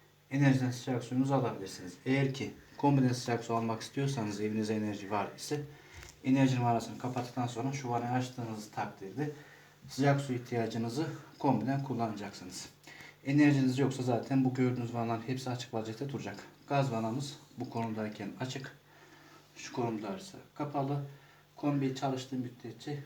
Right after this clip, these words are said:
gaz vanası kapatmayın. Her daim açık kalsın. Kombimizin yoğuşma gideri buradan su akıtacak.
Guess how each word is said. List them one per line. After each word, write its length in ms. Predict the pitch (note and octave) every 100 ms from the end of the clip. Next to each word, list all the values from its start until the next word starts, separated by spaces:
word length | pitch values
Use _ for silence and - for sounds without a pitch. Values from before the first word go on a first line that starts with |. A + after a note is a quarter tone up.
| -
gaz 260 | B2 A#2+
vanası 380 | A#2 A2+ A2+ -
kapatmayın. 580 | - - C3+ C3 B2+ C#3 - -
Her 260 | C#3 C#3+ A#2+
daim 240 | A#2+ C#3+ - - _ _ _ -
açık 260 | A#2 - -
kalsın. 320 | F#2 F#2 - - - - - - -
Kombimizin 420 | D#3 D3+ D3 C#3
yoğuşma 480 | C#3+ D3 C#3+ - C#3
gideri 400 | C3+ C#3 C#3 C#3+ - - - -
buradan 280 | B2+ B2 A#2 - - _ -
su 180 | -
akıtacak. 540 | B2+ B2+ - - B2+